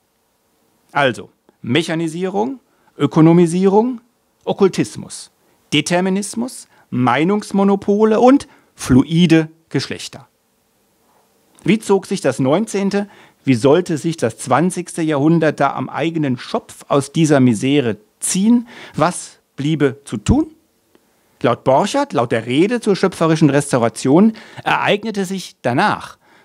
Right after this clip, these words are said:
zwischen achtzehnhundertzwanzig und achtzehnhundertachtundvierzig, eine zweite allgemeine Reformation, eine Reformation an Haupt und Gliedern, eine geistige Reformation.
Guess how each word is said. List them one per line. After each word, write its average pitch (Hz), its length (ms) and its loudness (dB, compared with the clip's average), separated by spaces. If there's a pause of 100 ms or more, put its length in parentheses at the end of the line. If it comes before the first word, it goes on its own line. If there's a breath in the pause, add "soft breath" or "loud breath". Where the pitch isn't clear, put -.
zwischen 143 280 -4
achtzehnhundertzwanzig 139 840 -2
und 160 80 -8
achtzehnhundertachtundvierzig, 147 1080 -4
eine 143 300 2 (320 loud breath)
zweite 208 840 -2
allgemeine 165 920 0
Reformation, 151 920 -2
eine 127 300 -6 (340 soft breath)
Reformation 196 840 -2 (280 soft breath)
an 131 320 -2
Haupt 175 460 -4 (280)
und 147 400 -2 (400)
Gliedern, 127 400 -4 (540)
eine 113 100 -6
geistige 180 580 -4 (200)
Reformation. 123 640 -6